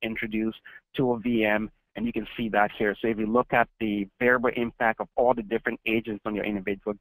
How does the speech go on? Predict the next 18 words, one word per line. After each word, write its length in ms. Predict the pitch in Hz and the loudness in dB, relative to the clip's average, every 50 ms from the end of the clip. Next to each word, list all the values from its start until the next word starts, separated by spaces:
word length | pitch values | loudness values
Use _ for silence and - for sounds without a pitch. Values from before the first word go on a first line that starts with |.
| _ - | _ 4
guests, 260 | 156 147 147 147 - _ - - - - _ | 6 6 6 4 2 _ -18 -18 -18 -14 _
now 280 | - 226 220 120 120 123 | -6 0 4 4 4 4
you're 140 | 117 113 101 | 4 2 2
limiting 360 | 104 113 110 110 104 110 107 | 2 2 2 0 0 -2 0
that 220 | 107 107 101 - - | 0 0 0 0 -2
to 80 | 107 | -4
a 40 | 98 | -6
couple 360 | - - 120 117 120 - 135 139 | -2 2 4 4 4 4 0 -2
of 60 | 139 - - | -2 -2 0
services, 540 | 123 117 107 110 104 - - 104 104 101 - _ - - - _ _ | 0 2 2 2 0 0 0 0 0 -2 -2 _ -14 -20 -20 _ _
and 80 | - 104 | -8 -8
you 60 | 110 | -6
can 120 | - 101 - - | -6 -8 -8 -6
see 100 | 117 110 | -6 -4
how 160 | 104 123 110 | 0 0 2
much 200 | 107 107 107 104 | 2 2 0 0
that 140 | - 104 98 | 0 0 0
requires 520 | 104 101 - - 127 117 104 104 98 104 | -2 -2 0 2 4 4 6 4 4 2